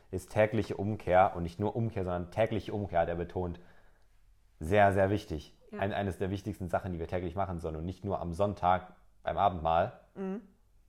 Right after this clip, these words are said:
Speaker 1: weil dann auch für spätere Zeitpunkte ist das Abendmahl ja nicht nur noch da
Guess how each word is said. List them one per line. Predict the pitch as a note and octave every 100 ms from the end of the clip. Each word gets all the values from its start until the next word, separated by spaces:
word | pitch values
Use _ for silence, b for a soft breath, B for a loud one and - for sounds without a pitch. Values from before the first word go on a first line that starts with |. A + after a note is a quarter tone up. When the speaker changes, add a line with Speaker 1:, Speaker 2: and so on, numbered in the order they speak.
| _ _ _ _ _ -
Speaker 1:
weil | E2+ E2+
dann | E2
auch | - F2
für | - F2+
spätere | - F2+ F#2 F2 F2
Zeitpunkte | E2+ F2+ - F2+ E2+
ist | E2
das | E2 -
Abendmahl | E2 E2 E2
ja | D#2+
nicht | D#2+ -
nur | E2 D#2+ E2
noch | E2 -
da | F2 E2 D#2+